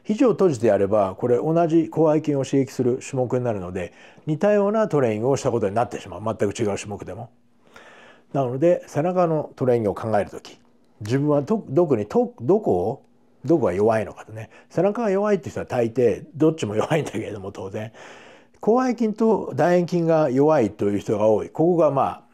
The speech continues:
あの、背中の大部分を占める筋肉なので。なので、背中が弱いという人は、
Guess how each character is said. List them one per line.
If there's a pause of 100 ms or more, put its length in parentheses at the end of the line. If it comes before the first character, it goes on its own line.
あ
の、
背
中
の
大
部
分
を
占
め
る
筋
肉
な
の
で。 (300)
な
の
で、 (240)
背
中
が
弱
い
と
い
う
人
は、